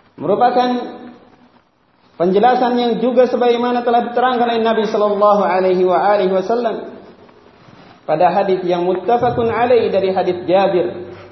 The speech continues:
radhiyallahu taala anhu, di mana Nabi sallallahu alaihi wa alihi wasallam menyebutkan, "U'titu khamsan lam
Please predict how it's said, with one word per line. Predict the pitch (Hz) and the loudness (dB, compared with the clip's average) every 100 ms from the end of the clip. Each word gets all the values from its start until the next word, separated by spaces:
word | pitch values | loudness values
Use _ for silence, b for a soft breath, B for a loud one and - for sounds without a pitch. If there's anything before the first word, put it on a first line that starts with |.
| - - - - - - - - - | -20 -20 -20 -20 -20 -20 -20 -12 -2
radhiyallahu | 160 165 180 175 170 170 156 | -2 0 0 2 0 0 0
taala | 156 156 156 | 2 2 0
anhu, | 175 214 170 - - - - - - - - _ _ _ - - - _ _ - _ _ - | -2 -2 -4 -4 -10 -16 -18 -20 -20 -20 -20 _ _ _ -20 -20 -20 _ _ -20 _ _ -10
di | 127 | -4
mana | 180 214 | -2 0
Nabi | 214 233 220 | 0 0 0
sallallahu | 220 214 208 214 214 | 0 0 4 4 4
alaihi | 190 202 202 196 | 2 0 0 0
wa | 196 | 0
alihi | 214 208 208 | 2 0 0
wasallam | 202 202 202 202 | 0 0 0 -2
menyebutkan, | 196 208 208 190 | -2 -2 -2 -2
"U'titu | 190 196 175 208 202 190 180 | -2 -4 -4 -4 -4 -4 -2
khamsan | 202 202 190 175 151 - - - - - - - - _ _ _ - | -2 -2 -2 -2 -2 -6 -10 -14 -20 -20 -20 -20 -20 _ _ _ -4
lam | 143 202 | 0 2